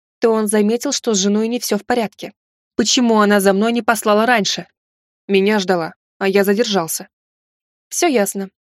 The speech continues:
А ведь так бывает во всех семьях. Минутки пробегают, не заметишь, а воспаление тем временем начинает прогрессировать".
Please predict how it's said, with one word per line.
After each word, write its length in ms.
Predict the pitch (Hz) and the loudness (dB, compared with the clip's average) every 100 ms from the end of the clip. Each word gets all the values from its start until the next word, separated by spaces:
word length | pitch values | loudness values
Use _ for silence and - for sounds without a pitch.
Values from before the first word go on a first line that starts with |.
| _ _ _ | _ _ _
А 100 | 226 | 0
ведь 160 | 226 233 | 0 0
так 180 | 240 214 | -2 0
бывает 340 | 220 226 220 | 0 0 0
во 80 | 214 | -4
всех 240 | - 294 | -2 -4
семьях. 460 | - 185 175 - _ _ _ _ _ _ | -2 -4 -4 -18 _ _ _ _ _ _
Минутки 380 | 277 359 - 214 | -2 -2 -2 -2
пробегают, 600 | 202 190 175 233 269 262 _ _ | 0 0 0 0 0 -4 _ _
не 140 | 247 247 | -6 -2
заметишь, 600 | 240 226 226 226 - - _ | -2 -2 -6 -4 -6 -8 _
а 100 | 254 240 | 0 0
воспаление 600 | 240 254 233 262 240 214 | 0 0 0 -2 -2 -2
тем 240 | 226 214 | -2 0
временем 380 | 208 208 202 202 | 2 2 2 0
начинает 460 | 202 233 220 220 - | 0 -2 -2 -4 -4
прогрессировать". 720 | 233 240 - 190 185 196 | -6 -4 -2 0 -2 -6